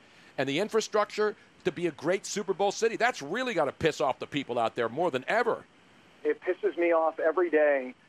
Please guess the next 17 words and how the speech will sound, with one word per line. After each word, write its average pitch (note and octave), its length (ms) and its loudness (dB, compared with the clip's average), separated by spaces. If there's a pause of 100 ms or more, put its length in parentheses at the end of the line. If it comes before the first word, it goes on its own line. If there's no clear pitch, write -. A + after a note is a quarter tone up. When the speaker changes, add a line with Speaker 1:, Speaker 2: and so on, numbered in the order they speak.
(220)
Speaker 2:
because D#3 300 2 (100)
really E3 560 2 (340)
I E3+ 120 4
blame F#3 440 0
the D3+ 180 4
N E3 100 2
F G#3 160 0
L A#3 200 6
owners. C#3+ 320 0 (260)
I E3 100 4
blame F3+ 520 0 (380)
the C#3 80 0
commissioner D3+ 720 2 (380)
for - 200 2
ever B3+ 300 2
giving A3 360 0
the F3+ 80 0